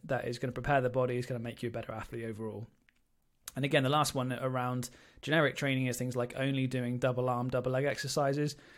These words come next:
I've spoken about this a lot before, but you've gotta make sure you're preparing the body for the demands of the game. In the, in a game like hockey, there's a lot of split stance positions, there's a lot of low positions, there's a lot of change of direction.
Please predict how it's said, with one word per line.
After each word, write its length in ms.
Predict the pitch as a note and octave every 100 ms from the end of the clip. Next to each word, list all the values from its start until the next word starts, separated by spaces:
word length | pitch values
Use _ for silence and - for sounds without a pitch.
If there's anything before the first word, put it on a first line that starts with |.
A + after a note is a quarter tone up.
| - - - -
I've 60 | -
spoken 260 | D#3 C#3+
about 140 | C3 B2
this 100 | B2+
a 60 |
lot 180 | C#3 C3+
before, 320 | C3 C#3+ D3
but 180 | B2+ B2
you've 120 | D3
gotta 160 | C#3 C3+
make 200 | C3 B2+
sure 140 | -
you're 140 | C#3 B2+
preparing 400 | A#2+ C#3 C3 B2+
the 80 | B2
body 200 | B2+ B2
for 160 | -
the 80 | B2
demands 360 | B2 B2+ B2+ A2+
of 40 |
the 60 | C3
game. 400 | E3 E3 D#3+ C3+ -
In 120 | C#3
the, 140 | C3 -
in 400 | D3+ C#3+ C3+ C3
a 40 |
game 200 | C3+ C#3
like 160 | C3+ B2
hockey, 460 | C#3 C#3 C#3 C#3
there's 180 | - C3
a 40 | C3+
lot 260 | C#3 C3+
of 80 | A#2+
split 260 | - C3+ -
stance 300 | C3 B2+ -
positions, 480 | C3+ D3 D3 C#3+
there's 140 | B2+ A#2
a 40 |
lot 120 | B2
of 80 | A#2+
low 200 | B2+ C#3+
positions, 600 | C3+ C3 C#3 - C#3 C3+
there's 100 | B2
a 80 | B2
lot 80 | B2
of 100 | B2+
change 280 | - C3+ A#2+
of 80 |
direction. 720 | A#2 G#2+ C3+ - - C#3 C3